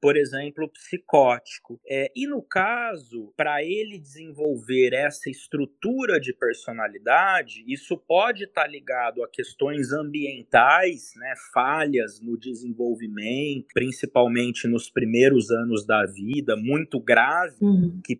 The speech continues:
Speaker 1: podem concorrer pra uma formação de uma estrutura com essa gravidade idade, associado a fatores genéticos também. Então, a psicose enquanto uma doença mental, nessa perspectiva que a gente tá colocando,
Speaker 2: Uhum.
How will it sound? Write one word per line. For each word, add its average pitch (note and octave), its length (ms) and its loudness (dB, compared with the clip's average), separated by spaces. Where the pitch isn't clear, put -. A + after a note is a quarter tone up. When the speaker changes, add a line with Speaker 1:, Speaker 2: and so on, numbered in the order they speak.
Speaker 1:
podem B2+ 340 4
concorrer D3 1120 4
pra A#2+ 240 4
uma B2+ 300 -6
formação B2+ 760 -6
de C3 120 -4
uma B2 160 -2
estrutura B2 1000 2
com A2+ 240 -6
essa B2+ 440 -4
gravidade A2 400 -4
idade, C3 760 0
associado G3 920 -2
a F#3 60 -6
fatores E3+ 580 -8
genéticos D3+ 800 -8
também. C#3 480 -2
Então, C#3 220 -4
a D3 60 0
psicose D#3 720 0
enquanto D3+ 880 -4
uma B2+ 280 -2
doença C#3+ 800 0
mental, B2+ 640 2
nessa B2 400 -4
perspectiva A#2 880 0
que A2 100 -4
a G2 40 -4
gente G#2+ 240 -12
tá F#2+ 120 -4
colocando, B2 840 6
Speaker 2:
Uhum. F3 180 2